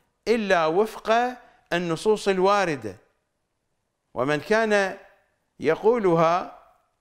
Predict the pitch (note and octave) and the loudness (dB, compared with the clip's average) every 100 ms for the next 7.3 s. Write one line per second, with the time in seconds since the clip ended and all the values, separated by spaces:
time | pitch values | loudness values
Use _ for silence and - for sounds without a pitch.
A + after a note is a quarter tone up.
0 | _ - D3+ - C4 F#3+ F#3+ F#3+ G3 G3 | _ -8 -8 -4 -2 0 0 0 -4 -4
1 | C4 _ _ - F3+ G3+ F#3+ G#3+ F#3+ D#3+ | -12 _ _ -2 2 2 0 0 2 2
2 | C#3 D3 C3+ G#2+ - _ - C#3+ F#3+ F#3+ | 0 0 -2 -4 -14 _ -2 0 0 0
3 | F3+ E3 C#3+ _ _ _ _ _ _ _ | -2 -2 -6 _ _ _ _ _ _ _
4 | _ _ _ _ D3 F3 E3 F3 - E3 | _ _ _ _ -2 -2 0 -4 -2 -4
5 | D#3 A3+ A3 G3+ E3 F3 B3+ A#3+ G#3+ G3 | 0 0 0 -2 -2 0 2 2 2 0
6 | F#3 F#3 - D#3+ F#3+ C4+ C4 A#3+ G#3+ G#3+ | 0 -4 0 2 2 2 0 -2 -2 -2
7 | F#3 G3 F3+ | -2 -2 -2